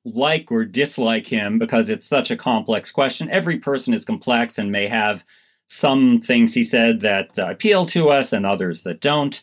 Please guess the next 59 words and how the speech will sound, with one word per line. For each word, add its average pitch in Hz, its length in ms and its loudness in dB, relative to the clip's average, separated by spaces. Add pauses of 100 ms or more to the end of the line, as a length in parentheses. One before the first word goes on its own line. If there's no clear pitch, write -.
(520)
Certainly, 127 680 2
he 117 720 2 (180)
was 135 100 -4
someone 131 220 4
who 113 40 4
cared 131 300 2
about 110 200 2
his - 180 -6
family 147 360 0
very 135 240 2
much. 131 360 0
We 113 100 0
have 110 120 -4
a 107 40 0
lot 110 260 2
of 98 100 -8
letters 110 440 2
between 101 420 -6
him 107 240 -4
and 101 100 -6
his 87 220 -12
wife 143 440 0
and 98 100 -6
him 95 240 -6
and 90 100 -8
his 87 280 -8
son 98 200 -8
and 87 140 -6
daughter. 127 520 0 (400)
He 120 300 4
believed 113 540 2
in 98 540 -4 (200)
a 117 120 -6
high 139 160 0
level 113 240 0
of 101 80 -4
education 175 560 -2
for 117 120 -6
both 95 280 -6
boys 104 280 0
and 92 160 -8
girls 175 580 0
and 90 320 -6
would 90 180 -10
correspond 95 560 -4
with 92 120 -8
them 92 320 -6
about 90 320 -4
the 87 60 -6
books 123 300 -2
they 127 120 2
should 117 220 -2
read 113 460 4
and 90 280 -6
what 90 220 -6
languages 123 640 0
they 117 160 2
should 113 260 -4
learn. 120 400 2